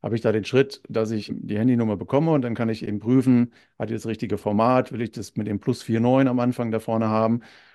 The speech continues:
Und das programmiere ich praktisch in einer Programmiersprache. Jetzt hast du gesagt, was ist eine Programmiersprache? Programmiersprache ist einfach eine formale Definition, wie beschreibe ich diese logischen Schritte. Und der Kinderspiel-App ist das eben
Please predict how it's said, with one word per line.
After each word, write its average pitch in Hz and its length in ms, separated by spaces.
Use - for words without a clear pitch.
Und 101 200
das 131 460
programmiere 123 440
ich 147 100
praktisch 143 580
in 131 420
einer 117 120
Programmiersprache. 156 960
Jetzt 107 140
hast 107 120
du - 40
gesagt, 110 200
was 110 120
ist - 40
eine 101 100
Programmiersprache? 135 840
Programmiersprache 117 720
ist 110 120
einfach 113 480
eine 117 240
formale 113 480
Definition, 117 920
wie 117 280
beschreibe 123 420
ich 127 60
diese 117 220
logischen 107 500
Schritte. - 360
Und 104 180
der 104 260
Kinderspiel-App 127 840
ist 120 140
das 117 120
eben 113 440